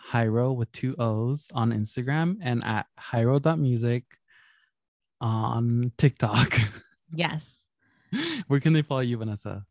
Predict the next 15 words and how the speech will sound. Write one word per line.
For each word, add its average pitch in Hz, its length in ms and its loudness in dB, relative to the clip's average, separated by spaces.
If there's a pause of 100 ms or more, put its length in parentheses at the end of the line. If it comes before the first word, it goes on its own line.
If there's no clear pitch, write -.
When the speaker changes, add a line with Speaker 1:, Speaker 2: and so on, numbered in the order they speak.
(180)
Speaker 2:
I'm 214 260 4
on 220 120 2
Instagram, 175 840 -2
V 180 300 -4
Sanch 165 640 -2
with 147 340 -8
two 208 260 0
H's. 165 800 -2 (760)
Um, 165 340 -2
and 175 180 2
yeah. 240 220 2
Speaker 1:
Slay. 101 560 -6 (480)
Speaker 2:
Slay, 185 360 2
bitch, 143 340 -4
slay. 160 380 0